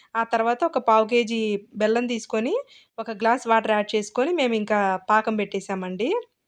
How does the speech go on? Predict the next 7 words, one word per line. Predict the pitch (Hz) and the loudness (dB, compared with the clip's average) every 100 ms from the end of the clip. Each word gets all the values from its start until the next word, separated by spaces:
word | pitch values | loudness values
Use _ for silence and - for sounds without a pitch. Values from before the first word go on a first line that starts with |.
| _ _ _ _ _ | _ _ _ _ _
మరీ | 254 220 277 | -6 -2 -2
ముదురు | 240 240 | -2 -4
పాకం | 247 233 233 | -2 -2 0
కాకుండా | 208 202 208 202 262 | -2 -2 -2 0 0
మ-, | 311 214 196 190 190 - - - | 0 0 -2 -4 -8 -18 -20 -6
సెవెంటీ | - 226 226 | 0 0 0
పర్సెంట్ | 240 220 220 247 | 0 0 0 0